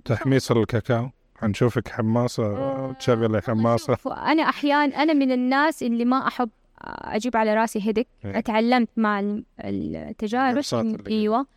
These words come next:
Speaker 2: ما بهدك، في ناس مرة كتير ما شاء الله بدأوا يجيبوا كاكاو، which is أعرفهم حتى دايركت.
Speaker 1: إيه.
Speaker 2: آه، هم يجيبوا يحمصوا لي ويحولوا لي هو كاكاو نبس، أنا أكمل البروسيس.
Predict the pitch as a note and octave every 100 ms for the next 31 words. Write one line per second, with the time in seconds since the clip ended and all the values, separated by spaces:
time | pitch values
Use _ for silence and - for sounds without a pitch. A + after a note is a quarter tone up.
0 | _ - - - D4 B3 A3 A3+ B3+ C4+
1 | - E4+ C4+ G#3 A3+ A#3+ A#3+ C4 C4+ A#3
2 | - A#3+ A3+ G#3+ - - A3 A3 G#3+ A#3+
3 | G#3 G3+ C4 - G#3+ G#3 A3+ G#3 G3+ G3
4 | G3+ A3+ G#3 G#3 G#3+ G#3+ G3+ A3 B3 A3
5 | A3 - G#3 G#3+ G#3+ F#3+ A3+ - G#2+ F#2+
6 | - _ _ _ _ - G#3+ G#3+ A3 F4+
7 | C4+ A#3 A#3 A3 A3+ G#3+ - B3+ C4 F4
8 | F4+ D#4 B3 B3 B3+ A#3+ A#3+ A3+ - G#3
9 | A3 C#4 D#4 C#4 A3+ A3 A#3 G#3+ G3+ G3+
10 | F#3 F#3+ - - -